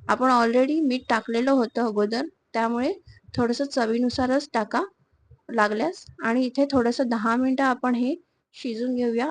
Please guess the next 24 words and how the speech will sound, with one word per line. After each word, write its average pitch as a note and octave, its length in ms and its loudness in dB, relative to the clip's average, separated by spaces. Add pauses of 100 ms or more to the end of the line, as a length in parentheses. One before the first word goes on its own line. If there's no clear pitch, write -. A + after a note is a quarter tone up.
आता A#3 200 -4
हे B3 200 -2
बघा, A3+ 280 0 (540)
यामध्ये B3 280 -6
तेल B3+ 300 -2
आता C4+ 220 -2
थोडंसं A#3+ 300 0
साईडला A#3+ 640 0 (340)
झालेलं A3+ 320 0
आहे. A#3+ 260 -2 (460)
आता A#3+ 140 -6
या C4 200 0
पद्धतीमध्ये C4+ 680 0
आपलं B3 400 0 (360)
चिकन C#4+ 420 0
आहे C4+ 140 -2
ते B3 280 -8
छान B3 300 0
असं B3 180 0
ज्युसी A#3 580 -2 (340)
आणि A#3+ 160 -4
सुकं B3+ 340 -2
झालेलं B3 400 0
आहे. A#3+ 340 0